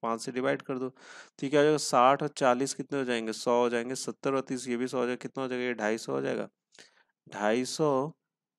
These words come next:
और बटे में कितना लिखेंगे हम लोग यहाँ पे? पाँच। तो डिवाइड किया तो ये कितना आ गया? पचास। तो एक चीज़ बताओ यहाँ पे, ये क्या आ गया हमारा? पचास केजी जो आ गया, क्या आ गया? हमारा एवरेज वेट आ गया। पचास केजी क्या आ गया यहाँ पे? एवरेज वेट आ गया।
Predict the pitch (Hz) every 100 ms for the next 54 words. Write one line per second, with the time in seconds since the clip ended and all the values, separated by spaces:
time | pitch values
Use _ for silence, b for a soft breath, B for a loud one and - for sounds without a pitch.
0 | _ 117 113 113 113 131 139 139 131 135
1 | 131 131 127 127 131 131 127 127 - 139
2 | 147 - _ _ _ _ _ _ 143 135
3 | - 123 120 113 131 131 147 131 135 127
4 | 131 139 135 139 - 113 110 98 - -
5 | B B B 143 131 - 160 156 143 127
6 | 117 110 139 127 139 139 143 135 131 131
7 | 131 131 117 117 127 - - 117 113 143
8 | 135 127 110 117 113 131 123 120 123 123
9 | 127 - 117 113 127 113 110 104 104 95
10 | 98 95 _ _ _ _ _ - 113 123
11 | - 135 123 127 131 123 127 123 123 139
12 | 135 113 113 110 110 104 104 101